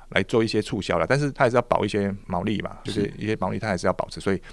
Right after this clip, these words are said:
Speaker 1: 它不可能一整年都在促销。所以我们认为它终究呢，就还是跟全世界其他地方一样，因为一些通膨啦，一些消费力的减损，所以在中国一样哈，还是会往下走。就是今年的销售量，我们认为以苹果来看的话，iPhone 在中国会比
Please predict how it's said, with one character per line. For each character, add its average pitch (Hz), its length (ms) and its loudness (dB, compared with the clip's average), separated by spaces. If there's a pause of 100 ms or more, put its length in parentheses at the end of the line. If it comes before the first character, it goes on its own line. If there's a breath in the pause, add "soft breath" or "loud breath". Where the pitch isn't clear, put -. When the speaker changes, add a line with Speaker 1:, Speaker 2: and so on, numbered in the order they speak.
Speaker 1:
它 - 120 -4
不 117 100 -2
可 - 80 -4
能 90 80 0
一 - 80 -4
整 85 160 -2
年 82 100 -6
都 90 60 2
在 90 80 6
促 87 160 -2
销。 82 180 -2
所 95 120 0
以 82 120 -2
我 90 100 -8
们 95 140 0
认 113 200 0
为 85 120 0
它 98 400 0
终 123 160 4
究 113 180 8
呢， 95 140 4
就 107 140 0
还 92 180 -2
是 92 100 -6
跟 101 320 0 (140)
全 98 160 0
世 104 60 -4
界 113 100 2
其 - 140 -8
他 92 100 0
地 95 120 -2
方 85 200 -2
一 80 40 -8
样， 82 160 -2
因 104 120 2
为 98 160 2 (380 soft breath)
一 104 80 -6
些 101 220 -2
通 107 200 -2
膨 - 80 -8 (120)
啦， 78 100 -6
一 92 80 -4
些 92 260 -2
消 95 160 -4
费 98 120 0
力 98 100 0
的 90 100 0
减 87 220 -6
损， - 180 -8 (240 soft breath)
所 - 140 -4
以 95 40 2
在 110 120 4
中 107 180 2
国 107 200 -2
一 87 80 -6
样 90 200 0 (100)
哈， 82 240 -10
还 80 140 -8
是 90 80 -8
会 92 180 0
往 78 140 -8
下 87 140 -2
走。 - 260 -10 (220)
就 - 100 -6
是 104 140 2
今 135 160 0
年 95 220 2
的 90 180 2 (400 soft breath)
销 110 140 2
售 113 100 4
量， 110 120 6
我 87 60 2
们 87 240 -2 (140)
认 107 180 2
为 87 180 0 (100)
以 - 60 -10
苹 98 200 -2
果 98 100 -2
来 80 120 -2
看 - 180 -6
的 80 80 -2
话， 85 300 -4
iPhone 92 300 -2
在 95 120 -4
中 92 180 0
国 87 140 -2
会 92 100 -4
比 - 300 -10